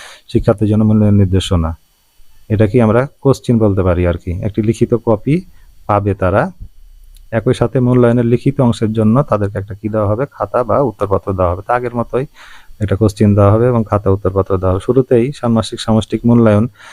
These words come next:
কিভাবে পরিচালিত হবে তার নিয়মাবলী শিক্ষার্থীদেরকে আর কি জানিয়ে দিতে হবে। আর এখানে কি বলছে যে একক কাজ, জোড়ায় জোড়ায় কাজ, দলগত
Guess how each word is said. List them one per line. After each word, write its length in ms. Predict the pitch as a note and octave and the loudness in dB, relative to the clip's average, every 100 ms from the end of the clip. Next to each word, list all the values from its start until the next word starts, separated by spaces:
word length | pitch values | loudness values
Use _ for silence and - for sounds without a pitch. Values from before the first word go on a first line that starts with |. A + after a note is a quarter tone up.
| - _ | -20 _
কিভাবে 300 | - A#2+ A#2+ | 2 6 6
পরিচালিত 500 | A#2 B2 A#2 A2+ G#2+ | 6 6 6 4 4
হবে 220 | G#2+ A2+ | 2 2
তার 320 | C3 A2+ G#2+ G2+ | 2 2 2 0
নিয়মাবলী 440 | A2 G#2+ G#2 A2+ | -2 0 -2 -4
শিক্ষার্থীদেরকে 720 | - A2 - G#2 G2 G2 G#2+ | -8 -10 -10 -10 -4 -2 0
আর 60 | G2 | -2
কি 200 | - G#2+ | -2 -2
জানিয়ে 280 | G2+ G2 | 0 2
দিতে 240 | F2 F2 F2+ | 0 -2 0
হবে। 240 | F#2 A2 F3 - _ _ _ _ - | 0 0 -2 -6 _ _ _ _ -4
আর 280 | F#2+ F2+ A2 | 0 2 2
এখানে 260 | G#2 A2+ | 2 0
কি 140 | G#2+ A#2 | 2 2
বলছে 300 | A2+ A2 C3 | 2 2 0
যে 100 | B2+ | 2
একক 340 | G#2+ - G#2 - | 0 0 -4 -2
কাজ, 340 | G2+ F#2+ G2 | 0 0 -2
জোড়ায় 320 | G2 G#2 G#2 | -2 2 2
জোড়ায় 280 | G2+ G2 G2+ | 2 2 2
কাজ, 260 | F#2+ F2+ F#2 | 0 -2 -2
দলগত 640 | F#2+ G#2 G#2 G#2 F#2+ - | -2 0 0 0 -2 -2